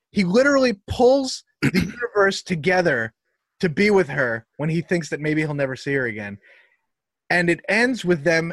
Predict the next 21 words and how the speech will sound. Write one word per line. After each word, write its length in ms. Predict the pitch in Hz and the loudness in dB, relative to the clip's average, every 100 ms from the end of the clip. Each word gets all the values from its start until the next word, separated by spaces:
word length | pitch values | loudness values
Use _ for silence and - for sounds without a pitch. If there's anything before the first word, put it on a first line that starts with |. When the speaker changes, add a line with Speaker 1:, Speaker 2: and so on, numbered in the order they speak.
| - | -4
Speaker 1:
living 300 | 156 175 175 | 0 2 2
an 80 | 160 | -2
entire 460 | 139 - 175 202 | -6 -2 2 2
life 260 | 180 175 170 | 4 2 0
together 380 | 156 131 127 120 | -4 -2 -2 -2
before 400 | 135 - 151 160 | -6 -4 0 0
the 80 | 147 | 0
birth 320 | 139 151 160 | -2 -2 -2
of 80 | 139 | -6
the 80 | |
universe. 680 | 123 139 160 190 208 208 - _ _ _ _ _ _ _ - | -6 -6 -4 -4 -4 -8 -18 _ _ _ _ _ _ _ -4
And 140 | 165 | 0
when 100 | 175 | 2
she 220 | 175 - 170 | 0 -4 -4
dies, 680 | 156 165 185 139 127 - - _ | -2 0 2 0 -2 -6 -18 _
she 180 | - 170 | -10 -6
becomes 840 | 151 151 - 180 180 170 156 - - | -4 -4 -4 -2 0 0 -4 -10 -10
the 140 | 135 | -10
Kirby 360 | - - 160 151 | -4 0 0 0
Crackle 460 | - 156 147 139 123 | -2 -2 -2 -4 -8
energy 580 | 135 139 117 104 95 | -6 -6 -6 -6 -8